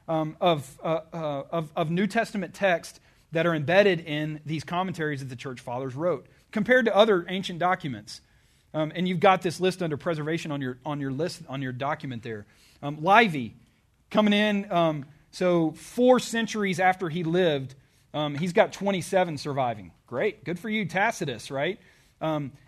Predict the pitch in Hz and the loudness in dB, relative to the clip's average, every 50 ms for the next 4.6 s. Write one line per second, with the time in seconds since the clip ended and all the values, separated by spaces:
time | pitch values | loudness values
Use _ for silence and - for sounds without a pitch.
0 | _ - 190 214 277 269 - - - 208 208 190 - - 170 160 147 143 165 165 | _ 2 4 4 4 2 0 -8 -6 -4 -4 -4 -4 -4 -4 -4 -2 -2 -2 -2
1 | 165 170 165 147 208 233 202 175 160 135 123 120 - 202 247 220 170 - - - | -2 -4 -6 -4 -4 -4 -2 0 0 0 0 -2 -4 -4 -2 -2 -4 -6 -10 -16
2 | - - 214 220 269 285 262 202 165 135 110 110 143 156 139 139 135 127 120 110 | -12 -8 -4 -2 0 0 0 0 -2 -4 -6 -6 -6 -6 -4 -4 -6 -6 -8 -10
3 | 98 87 85 - _ _ _ _ _ _ _ _ _ _ - - 202 165 175 214 | -12 -14 -16 -20 _ _ _ _ _ _ _ _ _ _ -6 -4 -2 0 2 2
4 | 220 226 226 202 175 143 123 - - - - | 2 2 2 0 0 -2 -2 -4 -8 -14 -18